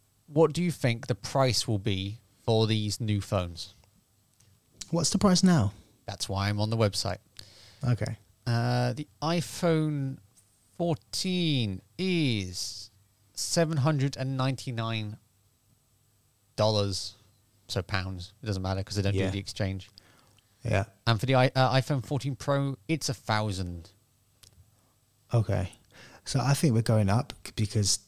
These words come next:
Speaker 2: all companies can claim now that, you know, cost of living or materials have gone up. So I think we're gonna go up, uh, and I think ten percent. So I think we're gonna go for eleven hundred for the Pro.
Speaker 1: Great. That's gonna be so much better.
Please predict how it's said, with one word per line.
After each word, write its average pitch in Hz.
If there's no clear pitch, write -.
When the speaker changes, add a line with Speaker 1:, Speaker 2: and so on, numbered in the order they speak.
Speaker 2:
all 160
companies 113
can 117
claim 113
now 104
that, 104
you 123
know, 107
cost -
of 110
living 110
or 101
materials 117
have 113
gone 110
up. 110
So 123
I 127
think 135
we're 117
gonna 110
go 104
up, -
uh, 117
and 123
I 135
think 107
ten 117
percent. 117
So -
I 120
think 123
we're 117
gonna 110
go 107
for -
eleven 110
hundred 117
for -
the 113
Pro. 107
Speaker 1:
Great. 117
That's 117
gonna 135
be 123
so 135
much 127
better. 98